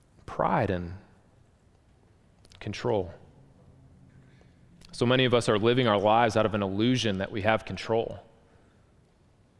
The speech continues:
that we can be in control. And the Bible's answer to you is, and this gospel's answer to you is very simple. It's repent. Come to the realization that God is God and you are not.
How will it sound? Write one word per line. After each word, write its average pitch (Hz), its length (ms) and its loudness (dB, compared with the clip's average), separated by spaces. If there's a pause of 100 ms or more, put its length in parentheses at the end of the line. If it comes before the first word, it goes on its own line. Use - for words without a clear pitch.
(120)
that 117 100 2
we 113 120 2
can 110 220 0
be 127 260 4
in 113 120 2
control. 92 480 -2 (800)
And 113 100 -4
the 107 40 0
Bible's 131 460 2
answer 135 420 2
to - 160 -2
you 110 240 0
is, 101 180 -2
and 135 180 -8
this 101 160 -4
gospel's 123 580 2
answer 123 360 -2
to 127 140 -2
you 113 160 2
is 98 100 -2
very 123 240 2
simple. 104 400 -4
It's - 220 -6
repent. 110 560 -2 (2000)
Come 160 240 4
to 170 100 4
the 143 100 6
realization 127 1040 6
that 117 180 4
God 117 260 6
is 135 180 2
God 110 340 4
and 107 120 2
you 110 180 2
are 107 120 2
not. 92 300 -4